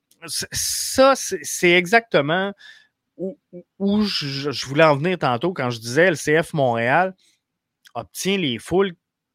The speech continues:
qu'il mérite vu les efforts qu'il met. Là, on vient de nommer une, une, une dame euh, avec un excellent bagage, un excellent parcours. Je n'ai aucun doute que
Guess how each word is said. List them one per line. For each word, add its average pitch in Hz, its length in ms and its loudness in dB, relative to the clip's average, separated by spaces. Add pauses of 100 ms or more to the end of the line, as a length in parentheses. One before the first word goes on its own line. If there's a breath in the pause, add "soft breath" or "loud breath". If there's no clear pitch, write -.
(160)
qu'il 156 260 -2
mérite 170 600 2
vu 208 360 -2
les 139 280 -2
efforts 202 340 2
qu'il 131 200 -6
met. 135 220 -4 (720)
Là, 233 180 4
on 226 160 4
vient 185 200 -2
de 214 60 -4
nommer 175 560 -2
une, 139 280 -6
une, 131 160 -10 (100)
une 127 220 -4
dame 143 340 4 (640 loud breath)
euh, 127 260 -2 (100)
avec 156 420 0
un 147 360 -2
excellent 185 560 0
bagage, 135 600 0
un 131 200 -6
excellent 202 440 -2
parcours. 175 500 -2 (320 loud breath)
Je 139 220 0
n'ai 202 380 -2
aucun 247 500 2
doute 180 420 0 (600)
que 208 420 4